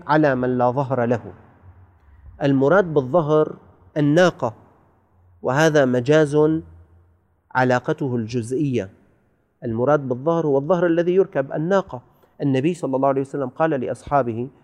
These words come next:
في سفر: "من كان معه فضل ظهر"، يعني من كان عنده ناقتان،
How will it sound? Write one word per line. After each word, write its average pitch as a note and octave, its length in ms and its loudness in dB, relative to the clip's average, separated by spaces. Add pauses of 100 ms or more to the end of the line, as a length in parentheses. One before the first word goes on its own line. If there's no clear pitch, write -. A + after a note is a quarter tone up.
(140)
في G3 120 -4
سفر: F3 400 -2 (280)
"من D3+ 160 4
كان G#3+ 340 4
معه E3 320 0
فضل E3 520 0
ظهر"، C3 300 -2 (800)
يعني G#2 160 -8
من A#2+ 140 -6
كان G3 240 0
عنده F#3+ 300 0
ناقتان، F3 640 -2